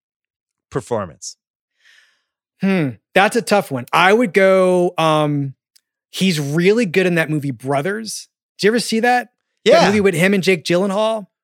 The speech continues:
Speaker 1: Yeah, I like that
Speaker 2: He
Speaker 1: movie.
Speaker 2: he is, he is fantastic in that movie. Uh, also Spider-Man Two. I think Spider-Man Two is, like, one of, it's, it's one of my favorite movies. Well,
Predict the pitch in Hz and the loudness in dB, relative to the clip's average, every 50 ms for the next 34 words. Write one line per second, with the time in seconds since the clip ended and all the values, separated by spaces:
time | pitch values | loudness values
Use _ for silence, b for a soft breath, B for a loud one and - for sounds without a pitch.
0 | _ _ _ _ - 220 247 165 117 107 95 - _ - 175 202 240 262 233 220 | _ _ _ _ -4 -2 0 0 -2 -4 -8 -14 _ -6 -2 -2 0 0 0 2
1 | 247 254 254 247 - 95 90 85 90 110 _ _ _ _ - - - 214 233 240 | 2 0 0 -2 -4 -6 -10 -12 -16 _ _ _ _ _ -14 -10 -6 -4 -4 -4
2 | - 151 160 151 139 127 131 160 - _ _ _ _ _ _ _ _ _ _ _ | -2 -4 -4 -4 -6 -8 -12 -14 -18 _ _ _ _ _ _ _ _ _ _ _
3 | - - - - 254 151 127 - - - 131 110 110 - - - - - 170 156 | -18 -14 -12 -10 -8 -8 -8 -10 -10 -12 -12 -12 -14 -14 -14 -10 -8 -6 -6 -6
4 | - - - - 131 123 117 117 113 123 120 113 107 107 b b b b b b | -8 -10 -14 -14 -12 -12 -12 -12 -14 -14 -16 -16 -18 -20 b b b b b b
5 | b _ 190 190 190 196 196 - 214 233 - 262 247 202 - - 220 208 208 208 | b _ 2 2 2 2 2 2 0 2 2 2 0 0 0 0 2 2 2 2
6 | 202 190 185 160 - 160 143 110 110 _ _ _ _ _ _ _ _ - 160 170 | 0 -2 -2 -4 -6 -6 -8 -8 -10 _ _ _ _ _ _ _ _ -2 -2 -2
7 | - - 208 202 185 - - - - 190 214 233 233 226 226 220 220 202 - - | 0 0 -2 -2 -2 -4 -6 -2 0 0 2 2 0 0 -2 -2 -4 -4 -6 -4
8 | 202 202 196 190 190 190 185 165 - _ _ _ _ _ _ _ - 160 170 170 | -2 -2 0 0 0 -2 -4 -4 -8 _ _ _ _ _ _ _ 0 2 2 2
9 | 165 165 160 156 156 151 143 131 - - - - _ _ _ _ _ _ _ _ | 2 2 2 0 0 -2 -4 -8 -10 -12 -16 -18 _ _ _ _ _ _ _ _
10 | - 170 160 151 - 139 139 147 180 190 202 202 202 196 190 170 156 156 - _ | -2 -2 -2 -2 -2 -4 -2 0 2 2 4 4 2 2 0 -2 -6 -10 -12 _
11 | - 165 165 - - - - 180 - - 165 185 202 196 196 185 180 165 - - | -2 -2 -2 -2 -4 -2 -2 -2 -2 -2 -2 -2 0 0 2 0 0 -2 -2 -2
12 | - 202 190 190 190 190 202 202 196 185 - _ _ _ _ _ _ - 160 160 | 0 2 2 2 2 2 0 0 -2 -2 -6 _ _ _ _ _ _ -8 -4 -2
13 | 170 175 180 175 175 165 160 156 147 127 - - - - _ _ _ _ _ _ | -2 -2 0 0 -2 -2 -2 -4 -4 -8 -10 -12 -14 -18 _ _ _ _ _ _
14 | _ _ 147 147 143 139 131 123 | _ _ -8 -6 -6 -6 -6 -8